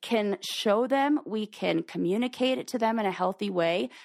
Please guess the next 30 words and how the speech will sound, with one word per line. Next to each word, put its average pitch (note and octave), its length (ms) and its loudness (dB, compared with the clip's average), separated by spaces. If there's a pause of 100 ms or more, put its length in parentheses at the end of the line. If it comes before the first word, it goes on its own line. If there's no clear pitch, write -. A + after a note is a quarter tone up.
but G3+ 200 -2
then A3+ 200 2
it's A#3 260 -8
their F#3 240 2
choice G#3 500 -2
whether F3 380 0
or F3 60 0
not E3+ 400 2 (340)
they F#3 200 4
want F3+ 420 2 (160)
to E3+ 480 2 (800)
put A3+ 240 2
in G#3+ 180 2
the F3+ 100 4
work E3 600 0 (160)
to F#3 680 0
manage D#3 500 2
their D#3 160 0
own E3 160 0
behaviors A3 540 -2 (100)
to A#3 240 0 (320)
h-, G#3 240 -8
help - 280 -2
those A#3 200 0
triggers B3 480 -2 (260)
or A#3 180 0
to A#3 340 -4 (800)
work A#3 420 -2
with A#3+ 320 0
an A3 380 2